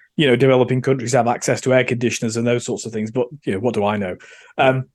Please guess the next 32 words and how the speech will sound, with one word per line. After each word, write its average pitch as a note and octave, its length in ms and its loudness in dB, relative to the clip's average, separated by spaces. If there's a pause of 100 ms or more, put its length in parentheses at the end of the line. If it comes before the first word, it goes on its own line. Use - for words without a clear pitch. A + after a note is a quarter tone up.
(480)
but G3+ 140 4
yeah, A3+ 80 8
let, B3+ 180 6
let, C4 180 4
let, C4 180 4
let's A#3+ 200 4
extend G#3 320 2
it E3 100 6
out. A#2 260 0 (560)
Um, D#3+ 440 2 (1160)
woke A3+ 420 4
really G#3 200 6
finds D3 360 2
its - 180 -4
origin C3 760 2 (140)
in, B2+ 600 0 (200)
uh, - 200 -2
the C#3+ 160 2
neo-Marxist C3 760 2
movement. G2+ 460 -6
So B2 340 2 (540)
the C3+ 80 2
neo-Marxist F3 600 6
movement B2+ 360 -2
came C3+ 240 2
from, A2+ 560 2 (140)
uh, A#2 360 2
there B2+ 100 0
were B2 100 0
a B2 40 2
group A3 300 4
of, - 280 2